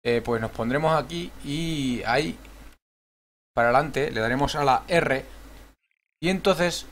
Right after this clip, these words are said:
la tenemos pulsada y tiene que ocurrir algo si la mantenemos pulsada. Si no, hay que acercarnos un poquito más a, al agua. Vemos que no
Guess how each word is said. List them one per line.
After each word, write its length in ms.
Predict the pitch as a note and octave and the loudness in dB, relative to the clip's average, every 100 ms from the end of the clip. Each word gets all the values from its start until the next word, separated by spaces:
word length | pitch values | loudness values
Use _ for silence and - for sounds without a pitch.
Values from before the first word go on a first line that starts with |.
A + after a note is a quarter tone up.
| - - - - _ - | -18 -18 -20 -20 _ -4
la 140 | C3 | -2
tenemos 280 | - C#3+ F#3 | 2 0 0
pulsada 580 | - C#3+ - D#3+ D3 - - - - - - - - _ _ _ _ _ _ _ _ _ _ _ - | 0 2 8 10 10 6 -6 -18 -18 -18 -16 -18 -20 _ _ _ _ _ _ _ _ _ _ _ -12
y 80 | B2 | -8
tiene 240 | C#3 D3+ | -4 -4
que 120 | - | -6
ocurrir 460 | C3 - A#3+ G3+ D3 | -8 2 4 4 4
algo 300 | A2 G#2+ G#2+ - - - | 4 2 -6 -10 -20 -18
si 120 | - | -2
la 80 | C3 | 2
mantenemos 320 | B2+ C3 C3+ | 2 2 -2
pulsada. 400 | - B2+ A#2 G#2 | -2 -4 0 -2
Si 160 | G2+ A2+ | -2 -2
no, 640 | B2 D3 D#3 C#3 C3+ B2 | 0 2 2 2 2 2
hay 120 | B2+ | 2
que 100 | B2 | 2
acercarnos 400 | C3+ B2+ C#3 C3+ | -2 0 0 0
un 80 | B2 | -2
poquito 280 | B2 A#2+ B2 | -2 -2 0
más 400 | A#2 A2+ A2+ - | 2 2 2 2
a, 320 | A2+ G#2+ G2+ | 6 6 6
al 220 | - G#2+ G#2+ | 4 2 2
agua. 300 | G2+ F#2+ F#2+ - - - - _ _ _ _ _ _ _ | 2 2 -2 -6 -18 -20 -20 _ _ _ _ _ _ _
Vemos 260 | A#2 B2+ B2 | -4 -2 -2
que 160 | - A2+ | -4 -2
no 180 | C#3 | -2